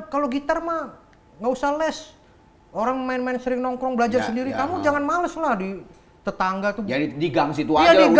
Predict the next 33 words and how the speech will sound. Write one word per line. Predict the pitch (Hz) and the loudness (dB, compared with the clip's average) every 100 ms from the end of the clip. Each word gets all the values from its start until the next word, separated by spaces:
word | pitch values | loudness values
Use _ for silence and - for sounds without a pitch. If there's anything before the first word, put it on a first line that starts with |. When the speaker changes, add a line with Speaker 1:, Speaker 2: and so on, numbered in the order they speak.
| - 320 | 10 8
Speaker 1:
gang | |
aja, | 311 320 | 8 8
Speaker 2:
Ah. | 302 | 8
Speaker 1:
kalau | 294 | 4
gitar | 262 277 311 | 2 2 2
mah | 330 | 2
belajar | 269 262 269 | 2 2 2
sendiri | 247 269 | 0 0
aja, | 285 311 | 0 0
Speaker 2:
Iya. | 302 | 0
Speaker 1:
kawan | 269 269 | 0 0
ke | 254 | -4
kawan, | 254 285 262 | -2 -2 0
nggak | 240 | 0
usah | 247 269 | 0 -2
les, | 262 254 | -2 -4
katanya | - 147 143 | -4 -8 -6
Speaker 2:
Ah. | - | -8
Speaker 1:
gitu. | - 190 165 156 156 _ | -10 -10 -10 -10 -14 _
Speaker 2:
Ah. | - - 85 80 80 - | -20 -16 -16 -18 -20 -20
Speaker 1:
Akhirnya | 113 123 180 196 - | -12 -8 -6 -8 -12
belajar-belajar | 147 143 131 135 143 143 | -8 -6 -6 -4 -4 -6
sendiri | - 208 | -8 -8
juga | 220 160 | -4 -4
nggak | 135 | -4
bisa-bisa | 131 135 131 131 131 | -8 -8 -10 -8 -10
juga, | 190 185 175 | -10 -10 -10
cuma | 170 151 | -8 -8
Speaker 2:
Iya. | 156 | -8
Speaker 1:
itu, | 151 | -6
itu | 175 | -2
aja, | 233 233 | -2 -2
C | - | -4